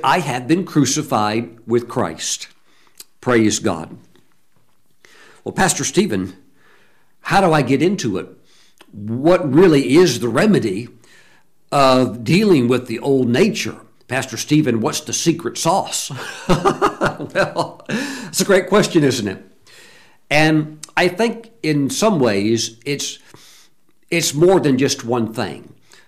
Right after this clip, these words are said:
I think in other ways that you also have to find out what works for you.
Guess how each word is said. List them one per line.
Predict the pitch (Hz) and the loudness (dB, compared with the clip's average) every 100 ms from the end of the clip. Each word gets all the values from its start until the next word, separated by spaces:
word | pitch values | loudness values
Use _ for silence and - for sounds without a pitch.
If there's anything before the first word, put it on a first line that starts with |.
| _ - | _ -4
I | 151 | 0
think | 170 156 | 2 2
in | 143 127 | 2 0
other | 135 214 | 2 2
ways | 233 123 98 107 139 - - | 2 0 0 -2 -2 -4 -6
that | 117 110 151 | -6 -6 -2
you | 147 151 | -2 2
also | 180 180 160 | 0 0 -2
have | 147 - | -4 -4
to | 143 | -8
find | 143 139 123 | -4 -2 0
out | 120 117 - - _ | -2 -2 -8 -20 _
what | 120 131 151 151 131 | -2 2 2 0 -6
works | 110 139 127 - - | -2 0 0 -2 -8
for | - _ 117 110 110 | -10 _ -8 -6 -4
you. | 98 113 208 135 - - | -4 2 4 4 0 -14